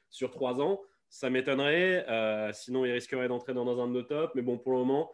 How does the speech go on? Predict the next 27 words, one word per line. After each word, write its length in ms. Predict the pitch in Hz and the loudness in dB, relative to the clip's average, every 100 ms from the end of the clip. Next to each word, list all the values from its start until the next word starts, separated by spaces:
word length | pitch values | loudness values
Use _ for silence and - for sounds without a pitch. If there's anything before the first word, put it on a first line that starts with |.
| - _ | -14 _
voilà, 360 | 117 117 101 - | -2 0 0 -2
on, 600 | 107 110 107 107 107 107 - | -4 -2 -2 -2 -4 -8 -2
on, 140 | 135 131 | -2 0
on 80 | 131 | -2
s'est 160 | 151 | -4
dit, 180 | 135 151 | -2 0
on, 120 | 151 | 2
on 120 | 127 | 2
va 140 | 131 147 | 0 0
parler. 640 | 156 139 135 143 151 151 | 0 0 4 6 6 4
Là, 80 | 131 | 2
il 20 | |
n'y 60 | 120 | 2
a 40 | |
pas 140 | 139 | 0
grand-chose 320 | 135 139 - 139 | -2 -4 -4 -4
de 80 | |
quoi 180 | 131 135 | -4 -4
parler, 280 | 131 127 143 | -2 0 2
donc 180 | 131 131 | 0 -2
on, 140 | 123 139 | -4 -2
on 80 | |
va 100 | 131 | -4
s'avancer. 420 | 127 139 123 123 156 | -2 -4 -4 -2 -2
On 80 | |
va 100 | 127 | 0
faire, 280 | 113 131 127 | -2 -6 -8